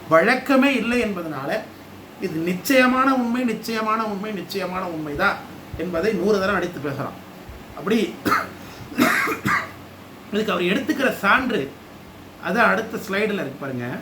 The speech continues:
இல்ல, சிலப்பதிகாரத்துல உள்ள பகுதி. சிலப்பதிகாரத்துல இந்திர வி-, இந்திர விழா ஊர் எடுத்த காதின்னு ஒரு பகுதி.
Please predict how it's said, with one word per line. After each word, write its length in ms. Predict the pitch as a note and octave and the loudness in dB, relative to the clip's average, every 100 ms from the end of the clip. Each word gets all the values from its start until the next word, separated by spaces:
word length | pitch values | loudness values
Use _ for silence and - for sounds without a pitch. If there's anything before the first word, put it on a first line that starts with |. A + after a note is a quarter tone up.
| - - - - - - - F#2+ - - - - - - - - | -10 -16 -16 -16 -16 -16 -16 -16 -16 -16 -16 -16 -16 -16 -14 -6
இல்ல, 120 | F#3 | -4
சிலப்பதிகாரத்துல 640 | G#3 - A3 A#3+ G#3 F#3 | 0 0 0 2 2 2
உள்ள 160 | F3+ E3 | -2 -2
பகுதி. 240 | D#3+ D3+ F3+ | -2 -4 -4
சிலப்பதிகாரத்துல 680 | A#3+ A#3+ A3+ G3+ G#3+ B3 C#4 - - - - | -6 0 2 0 0 -2 -4 -8 -10 -10 -2
இந்திர 440 | F3 A3+ C4+ C4+ | 2 4 8 8
வி-, 320 | C4 B3 B3 A#3+ - | 6 4 2 0 -6
இந்திர 340 | G3+ A#3+ B3+ | -4 2 2
விழா 340 | A#3+ A#3 A#3 A3 | 4 6 6 4
ஊர் 140 | A#3 | 2
எடுத்த 360 | G#3+ G3 - F#3+ | 2 0 -4 -6
காதின்னு 300 | F#3 F#3 F#3+ | -4 -2 -2
ஒரு 120 | G3 F3 | -4 -6
பகுதி. 260 | D#3 C#3 | -8 -8